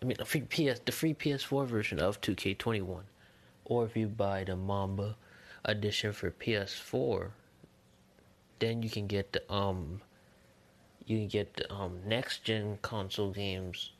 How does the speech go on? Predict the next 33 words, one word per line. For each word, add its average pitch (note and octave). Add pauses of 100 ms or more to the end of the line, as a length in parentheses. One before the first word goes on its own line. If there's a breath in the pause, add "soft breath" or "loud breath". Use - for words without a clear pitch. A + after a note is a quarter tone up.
(400)
as F#2
a, F2+
as F#2+
a F#2
free A2
copy. G#2 (320)
Basically, B2
ba-, -
it's A2
backwards, A2
but G2
it's G2
kinda D3+
confusing, B2
but A2
it'll G#2+
make G2
more G2+
sense G#2+
to A2
you G#2+
if G2+
you G#2+
look G#2+
on A2
it. G#2 (720 loud breath)
Basically, B2+
if A2+
you A#2
get A#2+
the G2+
next G#2
gen, A2+